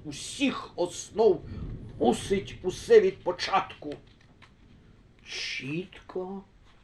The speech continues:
чути речника оприлюднення. Сказав і розквітнув канною, на всю свідомість сплеснувши руками.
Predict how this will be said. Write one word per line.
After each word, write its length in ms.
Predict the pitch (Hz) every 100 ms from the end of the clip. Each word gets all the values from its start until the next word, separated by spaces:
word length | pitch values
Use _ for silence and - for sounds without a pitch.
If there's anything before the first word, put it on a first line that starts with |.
| - - - - - -
чути 1080 | - - - 190 202 196 - - 185 175 185 - - - - - -
речника 920 | - - 151 139 - - 127 - 127 120
оприлюднення. 1700 | 139 139 - 127 127 123 123 123 107 113 123 110 107 110 110 113 - - - - - - - - - -
Сказав 840 | - - 202 170 196 359 381 381
і 120 | 202 220
розквітнув 840 | 190 - - 247 247 220 220 208 -
канною, 880 | 165 156 139 139 139 139 131 131 139 - - -
на 120 | 185
всю 280 | - - 240
свідомість 720 | - 196 170 180 170 175 -
сплеснувши 840 | - 135 135 - - 143 139 -
руками. 800 | 135 135 - 120 117 110 110 113